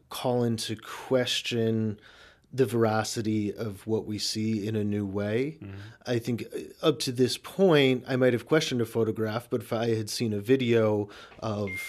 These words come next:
Speaker 1: you know, Jacinda or Donald Trump or whoever saying something or acting in a certain way,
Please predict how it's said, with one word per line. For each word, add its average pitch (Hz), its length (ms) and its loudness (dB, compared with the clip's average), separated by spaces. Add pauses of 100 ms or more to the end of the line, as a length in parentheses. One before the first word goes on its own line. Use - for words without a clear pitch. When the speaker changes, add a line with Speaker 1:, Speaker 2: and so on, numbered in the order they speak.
(280)
Speaker 1:
you 123 120 -2
know, 107 160 4
Jacinda 131 800 8
or 113 300 4
Donald 107 320 -2
Trump 139 600 4
or 117 240 0
whoever 131 720 6 (260)
saying 170 400 8
something 131 600 4
or 120 260 4
acting 127 380 0
in 120 80 2
a 110 40 2
certain 117 400 -2
way, 139 480 6